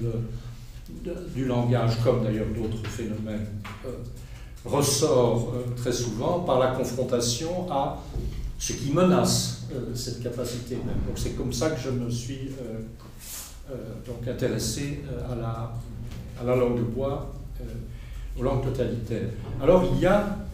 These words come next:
et là je, je, je, je manque d'informations, sinon que j'ai, j'ai lu quelques auteurs qui sont, euh, assez anciens, l'aphasie. Euh, est-ce que, euh,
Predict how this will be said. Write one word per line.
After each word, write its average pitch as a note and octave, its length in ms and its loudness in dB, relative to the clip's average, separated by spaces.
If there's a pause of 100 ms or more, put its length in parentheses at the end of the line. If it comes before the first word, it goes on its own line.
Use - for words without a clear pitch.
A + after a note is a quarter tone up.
(400)
et B2 100 2
là D3 160 6
je, G2+ 380 0
je, G2+ 200 -4
je, - 120 -4 (520)
je B2 60 -2
manque C3 280 6
d'informations, A#2 600 2 (400)
sinon B2 340 0
que A#2 80 0
j'ai, A2+ 200 0
j'ai G#2+ 200 -2
lu - 200 0
quelques - 320 -4
auteurs A#2 400 0 (200)
qui - 60 -4
sont, - 200 -6
euh, F#2 540 -8
assez - 200 -8
anciens, F#3+ 340 -4 (840)
l'aphasie. B2+ 680 4 (1080)
Euh, A#2 280 -2 (340)
est-ce - 320 2
que, F3 60 4
euh, D3 800 2